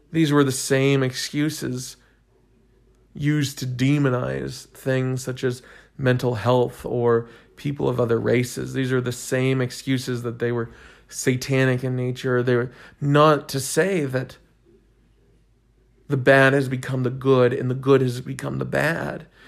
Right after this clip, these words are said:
It's realizing that what we know as bad is a scarecrow tactic from what they're really afraid that we'll find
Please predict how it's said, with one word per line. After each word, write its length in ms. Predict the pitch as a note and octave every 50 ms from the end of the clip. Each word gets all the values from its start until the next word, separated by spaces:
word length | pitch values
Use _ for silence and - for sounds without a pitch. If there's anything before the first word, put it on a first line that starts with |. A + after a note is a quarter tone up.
| - - -
It's 220 | - D#3 C#3+ - C#3
realizing 760 | C3 C3 C3+ D3+ G3 F#3+ D#3 C#3 C3 C3 B2+ C3 C3+ C3 C3
that 140 | C3+ C3+ C3
what 300 | C3 C3 C#3 C#3 - C3+
we 200 | C#3+ D#3 D#3+ D#3+
know 260 | D3 D3 C#3+ C#3+ C#3
as 140 | C3+ C3 B2+
bad 720 | A#2+ A#2+ C3+ C#3+ D#3+ F#3 F3+ D3 C3 B2+ A#2 A#2 - - - _ _ _ _ _ _ _ _ _ _ _ _ _ _ _ _ _ _ _ _ _ _ _ _ - - - - -
is 140 | - C3
a 80 | C3 B2+
scarecrow 680 | B2 - - - D3 D3 D#3 F#3+ F3+ F#3 - C3 A#2 A#2
tactic 560 | B2+ - - - - - - - C#3 C3+ -
from 360 | - - B2+ A#2+ A#2 A2+ - - - - - _ _ _
what 180 | - D3+ -
they're 120 | - D3 C3
really 560 | C3+ C3+ C3 B2+ C#3 D#3 D#3 D3 C#3 B2+ B2
afraid 560 | A#2 A#2 - - C#3+ C3+ - - C2 B2+ B2
that 140 | - - -
we'll 140 | - C3+ C3
find 640 | B2+ - - C3 - - - - A2+ A2+ B2 C3+ C3+